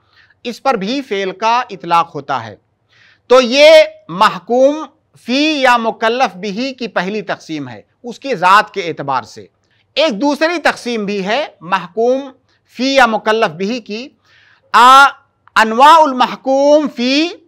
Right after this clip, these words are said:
बेएतबार मन युदाफ़ इलैहि, उस फेल का ताल्लुक किससे है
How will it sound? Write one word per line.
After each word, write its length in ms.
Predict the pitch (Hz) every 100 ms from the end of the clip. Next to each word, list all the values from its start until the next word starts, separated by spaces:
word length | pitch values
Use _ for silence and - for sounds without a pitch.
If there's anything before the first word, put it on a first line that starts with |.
| -
बेएतबार 1080 | 151 214 233 233 226 226 214 202 262 277 254 226
मन 140 | 226
युदाफ़ 640 | 233 214 180 226 247 240 220
इलैहि, 640 | 185 180 202 165 127 104 _ _ _ _
उस 260 | 247 262 -
फेल 480 | - 208 240 269 285
का 260 | 277 247 247
ताल्लुक 680 | 233 214 196 226 254 285 - - _ _ _ _ _ _ _ _
किससे 540 | 240 220 - - 294 277
है 560 | 143 214 269 330 -